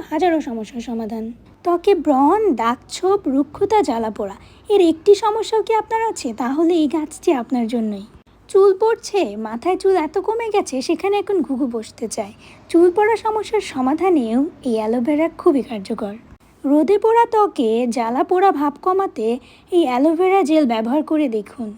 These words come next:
হজমের সমস্যা এক চামচ অ্যালোভেরাতেই কিন্তু কাজ হয়ে যাবে। অল্প কাটাছেঁড়া বা ইনফেকশনেও কিন্তু অ্যালোভেরার ঔষধি গুণ রয়েছে।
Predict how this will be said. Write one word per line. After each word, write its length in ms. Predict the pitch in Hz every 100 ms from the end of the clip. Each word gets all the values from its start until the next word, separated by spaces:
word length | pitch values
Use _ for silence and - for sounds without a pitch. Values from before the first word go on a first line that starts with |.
| _ _ _ -
হজমের 440 | 285 277 370 440 440
সমস্যা 320 | 440 415 427
এক 160 | 320 -
চামচ 320 | 349 349 381
অ্যালোভেরাতেই 600 | 285 247 302 349 359 370 349
কিন্তু 160 | 330
কাজ 220 | 320 240 226
হয়ে 180 | 226 214
যাবে। 180 | 220 233 233 -
অল্প 220 | 294 330 427
কাটাছেঁড়া 640 | - 381 392 403 403 427 427
বা 120 | 427 370 320
ইনফেকশনেও 640 | 320 392 381 453 453 440
কিন্তু 260 | 415 415 415
অ্যালোভেরার 500 | 294 302 339 330 285
ঔষধি 300 | 277 302 262
গুণ 160 | 233 220
রয়েছে। 340 | 214 214 -